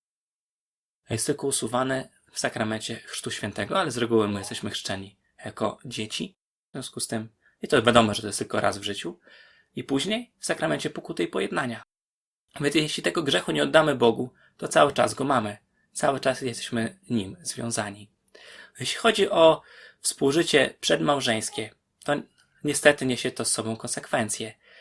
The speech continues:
W tym momencie bierzemy na, bierzemy na, na siebie obciążenie rodziny tej drugiej osoby.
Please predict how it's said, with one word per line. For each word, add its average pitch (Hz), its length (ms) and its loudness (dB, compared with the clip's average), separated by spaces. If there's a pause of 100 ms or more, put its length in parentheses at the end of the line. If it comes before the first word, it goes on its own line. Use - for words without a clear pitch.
(160)
W - 80 -20
tym 143 120 0
momencie 131 480 2 (500)
bierzemy 160 340 4
na, 160 160 6 (360)
bierzemy 151 320 4
na, 135 220 2 (340)
na 139 140 -2
siebie 151 280 6
obciążenie 123 520 2
rodziny 120 440 2 (800)
tej 196 140 0
drugiej 175 260 2
osoby. 123 380 -2